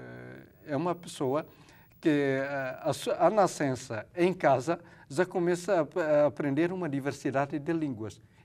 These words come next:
E é por isso que o timorense hoje é uma pessoa que, eh, pode ser um poliglota. Assim co-, da forma como ela fala, ah, o tetum,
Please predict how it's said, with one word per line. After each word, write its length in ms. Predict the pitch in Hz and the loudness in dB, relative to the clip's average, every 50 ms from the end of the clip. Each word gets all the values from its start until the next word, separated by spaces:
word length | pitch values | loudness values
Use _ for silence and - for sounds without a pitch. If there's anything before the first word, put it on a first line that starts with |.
| _ _ 147 | _ _ -4
E 120 | 139 143 | -4 -4
é 40 | 143 | -2
por 180 | 139 139 156 | 0 0 -2
isso 200 | 185 196 196 - | -2 -2 -6 -8
que 80 | - 175 | -6 -6
o 40 | 156 | -6
timorense 540 | 160 165 156 143 143 135 127 113 - - - | -4 -4 -2 -2 -2 -2 -2 -4 -6 -10 -6
hoje 400 | - 147 135 139 143 135 - 202 | -2 2 2 2 0 -2 -2 -2
é 80 | 151 135 | -2 0
uma 180 | 139 131 123 | 0 0 0
pessoa 400 | 131 - - - 165 165 180 190 - - - - - - _ _ | -2 -4 -2 0 0 0 0 -2 -6 -12 -20 -20 -20 -20 _ _
que, 360 | - 143 143 170 190 - - | 2 4 6 6 6 4 0
eh, 560 | - 143 131 131 127 127 127 123 123 120 120 120 117 | -2 0 0 2 2 0 0 0 -2 -2 -4 -6 -4
pode 160 | - 175 160 | -6 -6 -6
ser 160 | - - 208 202 | -4 -6 -6 -6
um 60 | 180 | -4
poliglota. 680 | - - 220 220 214 170 160 135 113 - - 127 107 - - _ _ _ - _ _ | -4 -4 -4 -4 -2 -2 -2 -2 -2 -2 -6 -8 -8 -8 -14 _ _ _ -20 _ _
Assim 300 | 131 123 - - 220 202 | -10 -10 -8 -10 -10 -8
co-, 180 | - 165 160 156 | -6 -4 -4 -2
da 160 | 131 135 135 | 0 0 -2
forma 400 | - - 196 180 147 131 123 117 | 2 2 2 2 4 2 -2 -6
como 220 | - 143 135 135 | -4 -4 -2 0
ela 120 | 131 123 123 | 0 0 0
fala, 400 | - 135 127 120 113 113 110 113 | 0 0 0 2 2 0 -2 -2
ah, 340 | 131 135 117 117 113 110 117 | -6 -8 -8 -8 -8 -8 -8
o 120 | 127 117 | -8 -10
tetum, 480 | 110 - - 139 127 - - - 165 | -10 -2 0 0 0 0 -2 -6 -10